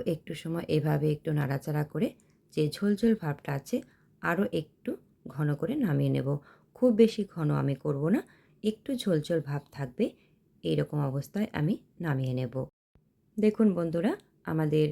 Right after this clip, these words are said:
পনিরের রেসিপিটা কিন্তু সম্পূর্ণভাবে তৈরি হয়ে গেল। এবারে আমি গ্যাসের ফ্লেমটা বন্ধ করে দেব। তৈরি হয়ে গেল আমাদের পনিরের রেসিপি। এবারে আমি ঠান্ডা করে নিয়ে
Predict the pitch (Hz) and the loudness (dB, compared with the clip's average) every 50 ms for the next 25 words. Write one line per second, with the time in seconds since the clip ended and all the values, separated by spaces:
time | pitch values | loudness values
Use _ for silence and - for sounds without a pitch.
0 | 151 - _ _ _ _ - - 190 190 202 208 226 226 220 202 180 - - 165 | -2 -10 _ _ _ _ -4 0 2 4 6 6 6 4 4 2 0 0 -4 -8
1 | - - 160 - 160 160 - - 156 151 151 - 196 302 415 - _ _ _ _ | -8 -8 -6 -4 -4 -6 -4 -2 -2 -2 0 0 0 0 -2 -4 _ _ _ _
2 | _ - - 151 143 139 139 175 175 175 165 160 160 151 202 320 403 - _ _ | _ -8 -6 -4 -4 -4 -4 -4 -4 -2 -2 -2 -2 -2 -2 -4 -4 -6 _ _
3 | - 160 151 147 147 139 139 139 135 135 143 139 135 139 143 - _ _ _ _ | 0 0 2 2 2 0 0 -2 -2 -2 -2 -2 -2 -4 -4 -8 _ _ _ _
4 | _ _ - 147 139 147 151 147 151 151 147 151 202 339 381 - _ _ _ _ | _ _ -8 -4 -2 0 0 2 2 2 2 2 2 0 -2 -8 _ _ _ _
5 | - 139 143 139 - - 143 - 147 143 143 139 - 285 392 - - 156 143 135 | -6 -4 -4 -4 -4 -6 -6 -4 -4 -4 -4 -4 -6 -8 -8 -6 -4 -4 -2 -2
6 | 123 139 - - 131 135 127 135 135 127 131 135 131 131 - _ _ _ _ _ | -2 -4 -4 -4 -6 -4 -2 -2 -2 -2 -2 -4 -4 -6 -12 _ _ _ _ _
7 | _ _ _ _ _ _ _ _ _ _ _ _ _ _ _ _ _ _ _ _ | _ _ _ _ _ _ _ _ _ _ _ _ _ _ _ _ _ _ _ _
8 | _ _ _ _ _ _ _ _ _ _ _ _ _ _ _ _ _ _ _ _ | _ _ _ _ _ _ _ _ _ _ _ _ _ _ _ _ _ _ _ _
9 | _ _ _ _ _ _ _ _ _ _ _ _ _ _ _ _ _ _ _ - | _ _ _ _ _ _ _ _ _ _ _ _ _ _ _ _ _ _ _ -6
10 | - 185 185 185 196 190 170 185 180 170 175 175 175 196 233 - - - 156 151 | -2 2 4 4 4 4 4 2 0 0 0 0 0 -2 -4 -6 -6 -4 -2 0
11 | 147 139 143 147 147 156 - _ _ _ _ _ _ - 196 185 185 185 175 190 | 0 2 2 0 0 -2 -6 _ _ _ _ _ _ -2 0 0 2 2 2 2
12 | 269 403 - - 160 151 - - - - - 143 139 135 143 - _ _ _ _ | 0 0 -2 -6 -6 -6 -6 -8 -14 -10 -6 -6 -6 -6 -6 -10 _ _ _ _
13 | _ _ - - 147 147 160 160 160 160 156 147 151 202 330 - - _ _ _ | _ _ -4 -2 0 0 2 2 2 2 4 4 2 2 0 -2 -6 _ _ _
14 | _ _ _ _ _ _ _ - - 165 156 147 147 151 - - 143 151 151 151 | _ _ _ _ _ _ _ -16 -10 -6 -4 -2 -2 -2 -4 -2 0 2 2 4
15 | 156 175 | 4 4